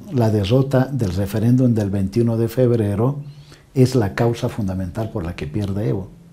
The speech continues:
por la que empieza un proceso de retroceso. Admitiendo que había esa regla del juego, para mí lo más importante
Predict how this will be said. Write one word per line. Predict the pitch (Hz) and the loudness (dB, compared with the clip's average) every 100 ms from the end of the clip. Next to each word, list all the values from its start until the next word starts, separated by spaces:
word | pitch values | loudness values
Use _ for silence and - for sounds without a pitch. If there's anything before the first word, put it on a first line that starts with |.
| - - - | -20 -14 -4
por | 95 | -2
la | 92 | -2
que | 95 | -4
empieza | 87 110 110 | 0 0 0
un | 90 | -4
proceso | - 90 104 98 98 | -4 -6 -6 -6 -6
de | 90 | -6
retroceso. | 85 85 98 95 - - - - - - - - - - - - - - _ _ _ _ _ _ - - | -8 -8 -8 -10 -14 -20 -20 -20 -20 -20 -20 -20 -20 -20 -20 -20 -20 -20 _ _ _ _ _ _ -20 0
Admitiendo | 110 113 104 - 185 180 | 4 4 6 10 12 12
que | 120 | 10
había | 113 117 | 8 8
esa | 120 117 | 8 6
regla | 98 110 120 | 4 4 4
del | 113 113 | 4 2
juego, | - 117 92 113 | 2 0 2 0
para | 123 110 | 0 2
mí | 120 160 | 4 4
lo | 135 117 | 4 4
más | 110 170 - | 4 2 2
importante | 143 104 107 92 95 80 76 76 104 143 | 0 0 -2 -4 -6 -6 -6 -6 -6 -6